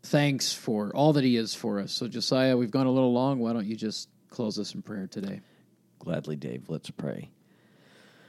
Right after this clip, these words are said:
Speaker 2: Father, we thank you that you are worthy of all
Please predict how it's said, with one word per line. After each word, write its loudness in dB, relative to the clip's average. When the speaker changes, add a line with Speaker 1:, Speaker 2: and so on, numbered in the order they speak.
Speaker 2:
Father, 4
we 4
thank 2
you 6
that -2
you 2
are -2
worthy -6
of 0
all -2